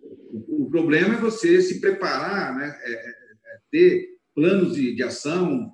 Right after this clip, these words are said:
estratégias, caminhos que te ajudem a atingir essa meta. E pra complicar um pouco mais a pergunta, né? Quando, quando, quando a gente colocou a questão da ambiente de rápida transformação, né?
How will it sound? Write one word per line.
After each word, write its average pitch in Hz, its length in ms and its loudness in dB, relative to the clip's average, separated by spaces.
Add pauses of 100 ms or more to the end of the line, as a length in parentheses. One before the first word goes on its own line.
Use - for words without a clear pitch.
estratégias, 135 920 -2
caminhos 139 880 0 (360)
que 147 140 -6
te 175 140 2
ajudem 165 400 4
a - 20 6
atingir 180 280 2
essa 185 180 0
meta. 117 460 -2 (400)
E 247 340 -2
pra 233 240 0
complicar 151 480 2
um 123 140 -4
pouco 131 280 -4
mais 117 240 -4
a 135 40 -4
pergunta, 143 640 -2
né? 139 220 -4
Quando, 147 220 -8 (200)
quando, 143 180 -8 (140)
quando 151 100 -8
a - 20 -10
gente - 100 -16
colocou 151 340 0
a - 80 -2
questão 143 300 -6
da 127 260 -6 (340)
ambiente 143 400 0
de 147 80 0
rápida 151 300 -4
transformação, 135 880 -4
né? 147 300 -8